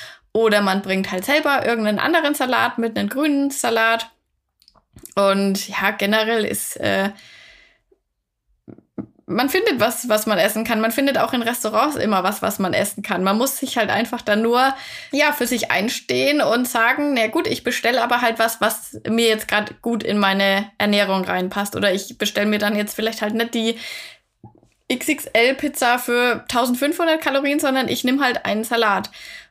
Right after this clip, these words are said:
Und man muss dann halt ein bisschen damit klarkommen, dass dann manche vielleicht ein bisschen blöd gucken oder, ähm, einen blöden Spruch machen. Aber ja, im Endeffekt, ja,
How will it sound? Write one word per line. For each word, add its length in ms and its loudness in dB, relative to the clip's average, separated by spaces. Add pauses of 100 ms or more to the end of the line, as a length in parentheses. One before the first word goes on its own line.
(140)
Und 640 4
man 120 0
muss 140 0
dann 220 0
halt 260 0
ein 80 0
bisschen 340 0
damit 280 0
klarkommen, 340 0
dass 160 0
dann 160 0
manche 300 0
vielleicht 340 2
ein 80 -12
bisschen 300 0
blöd 280 -2
gucken 280 -2 (180)
oder, 420 4
ähm, 480 0
einen 160 -2
blöden 240 0
Spruch 300 -4
machen. 320 0
Aber 540 2 (520)
ja, 280 2 (160)
im 160 2
Endeffekt, 640 0 (1600)
ja, 240 0